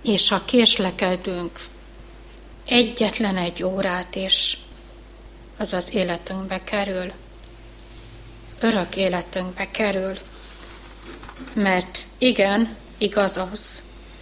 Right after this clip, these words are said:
hogy mindenki visszatér, de neked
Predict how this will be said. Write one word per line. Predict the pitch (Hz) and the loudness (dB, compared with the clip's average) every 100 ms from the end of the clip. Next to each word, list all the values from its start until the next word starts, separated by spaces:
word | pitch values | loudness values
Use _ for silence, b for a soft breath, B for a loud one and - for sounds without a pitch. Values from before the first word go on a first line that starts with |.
| - - - - - - - - - - | -18 -18 -18 -18 -18 -18 -18 -18 -18 -2
hogy | 220 190 190 - | 6 8 6 4
mindenki | 233 233 214 190 180 175 - 180 | 8 8 8 4 2 0 0 -2
visszatér, | 170 165 - - 170 - 175 170 175 - - - - - - - - - - - - - - - | 0 0 2 2 -2 -4 -2 -2 -2 -4 -10 -18 -20 -20 -20 -20 -20 -20 -20 -20 -20 -20 -18 -6
de | 202 | -4
neked | 185 170 - 185 | -2 -4 -6 -6